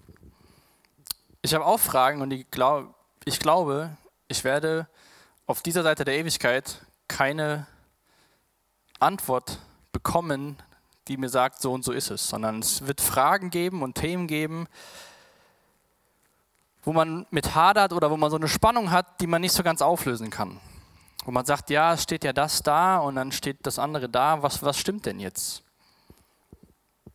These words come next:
Und weil Menschen Fragen haben und weil uns eure Fragen wichtig sind, werden wir die nächsten Wochen uns mit, mit Themen beschäftigen. Und hinter den Themen stecken ja Fragen. Oder Fragen sind gestellt worden, was Themen beinhaltet.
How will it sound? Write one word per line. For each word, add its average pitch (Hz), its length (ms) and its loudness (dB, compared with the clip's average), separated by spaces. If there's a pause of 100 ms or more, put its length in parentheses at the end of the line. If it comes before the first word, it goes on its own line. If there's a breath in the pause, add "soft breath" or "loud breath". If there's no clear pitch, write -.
(2500)
Und 135 160 0
weil 180 220 6
Menschen 180 360 -2
Fragen 180 440 4
haben 190 120 4
und 147 80 -2
weil 151 140 4
uns 165 200 -2
eure 170 260 0
Fragen 151 420 2
wichtig 165 260 -2
sind, 170 300 -2
werden 147 240 0
wir 143 80 -2
die 135 60 -4
nächsten 139 360 -4
Wochen 147 220 0
uns 139 240 -2
mit, - 320 -6
mit 135 160 -6
Themen 165 300 -4
beschäftigen. 143 500 -2
Und 123 80 -2
hinter 208 200 0
den 165 140 -2
Themen 165 260 -2
stecken 160 240 -2
ja 131 100 2
Fragen. 110 480 -2 (1120 soft breath)
Oder 117 200 0
Fragen 139 480 2
sind 139 200 -6
gestellt 139 440 -2
worden, 131 320 -2
was 120 220 0
Themen 139 280 -6
beinhaltet. 117 800 -8